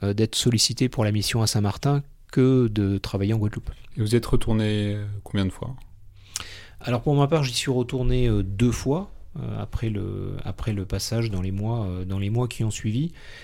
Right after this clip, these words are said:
Speaker 1: J'ai pu remarquer, euh, la reprise des activités, euh, rapidement, euh, euh, la
Speaker 2: Ouais, c'est ça ce que j'allais demander. Vous, vous avez vu, euh, Saint-Martin se relever,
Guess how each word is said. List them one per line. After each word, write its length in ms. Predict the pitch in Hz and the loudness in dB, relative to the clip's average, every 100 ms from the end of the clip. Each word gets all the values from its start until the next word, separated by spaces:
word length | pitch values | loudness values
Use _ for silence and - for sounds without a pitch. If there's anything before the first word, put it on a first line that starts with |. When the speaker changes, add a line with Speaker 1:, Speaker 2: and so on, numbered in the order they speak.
| - - - - - | -18 -18 -18 -14 -10
Speaker 1:
J'ai 180 | 101 104 | -6 -6
pu 180 | - | 0
remarquer, 760 | 120 110 110 110 - 135 139 135 | 2 4 2 0 0 2 4 4
euh, 220 | 104 90 - - - - - - - - - | 2 -2 -6 -12 -12 -12 -10 -12 -14 -10 -6
la 120 | 95 | -2
reprise 460 | 107 107 - 131 | -2 -2 0 0
des 160 | 113 101 | 0 0
activités, 680 | 104 - 110 113 180 180 113 | -2 -2 -6 0 0 2 0
euh, 200 | 101 95 95 107 | -4 -6 -8 -8
rapidement, 600 | 98 - 107 123 127 113 | -6 -4 0 0 2 2
euh, 220 | 95 95 - - - - - - - | 0 -2 -8 -16 -16 -14 -14 -14 -10
euh, 40 | 147 - | -10 -8
la 160 | - - | -6 2
Speaker 2:
Ouais, 60 | |
c'est 140 | 143 147 | 4 8
ça 100 | 170 | 6
ce 80 | - | 8
que 100 | 139 | 8
j'allais 200 | 147 139 | 8 10
demander. 220 | 139 143 | 10 8
Vous, 160 | 131 170 113 | 6 2 4
vous 140 | 113 | 6
avez 160 | 120 117 | 8 6
vu, 200 | 135 151 | 4 2
euh, 520 | 131 120 113 113 117 | 4 4 2 2 -2
Saint-Martin 500 | - 113 107 - 123 | 0 2 2 0 -2
se 440 | 135 - 104 101 | -2 -4 -2 -2
relever, 520 | 98 95 113 107 123 | -2 2 4 4 0